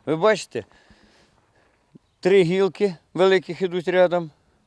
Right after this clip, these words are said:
перших ске-, скелетних, і центральний ствол іде рядом.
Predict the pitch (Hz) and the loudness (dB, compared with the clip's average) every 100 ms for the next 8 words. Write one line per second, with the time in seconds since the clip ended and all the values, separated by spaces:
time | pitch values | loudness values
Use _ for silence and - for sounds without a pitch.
0 | _ _ _ 165 165 160 139 - 170 - | _ _ _ 2 2 -2 -14 -8 -8 -8
1 | 139 - 160 156 - 156 - 220 247 _ | -10 -4 0 0 -2 -12 -10 -8 -8 _
2 | _ 196 196 170 151 131 123 - 117 110 | _ -8 -4 4 4 4 -4 -10 -8 -8
3 | 104 90 87 - _ - 143 131 95 92 | -8 -8 -10 -12 _ -4 0 2 0 -10